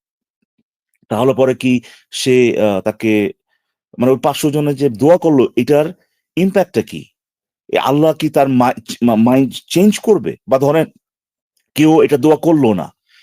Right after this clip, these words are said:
তো আসিফ মেহেদী কি আল্লাহর যে জাজমেন্ট যেটা, আল্লাহ যেটা রাখছে তার আব্বার জন্যে, উনি কি আল্লাহকে ট্রাস্ট করেন না?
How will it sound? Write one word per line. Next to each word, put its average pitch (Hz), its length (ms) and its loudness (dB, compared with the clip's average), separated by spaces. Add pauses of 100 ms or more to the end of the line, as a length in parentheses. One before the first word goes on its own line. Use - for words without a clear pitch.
(300)
তো 123 80 0
আসিফ 147 340 -2
মেহেদী 165 380 0
কি 156 240 -4
আল্লাহর 139 400 0
যে 131 180 0
জাজমেন্ট 135 460 0
যেটা, 85 360 -4
আল্লাহ 127 260 -4
যেটা 123 220 -2
রাখছে 117 380 -2
তার - 180 -4
আব্বার 107 340 -2
জন্যে, 92 300 -6 (500)
উনি 131 180 0
কি 117 100 -6
আল্লাহকে 135 300 -2
ট্রাস্ট - 360 -6
করেন 170 200 -2
না? 85 220 -4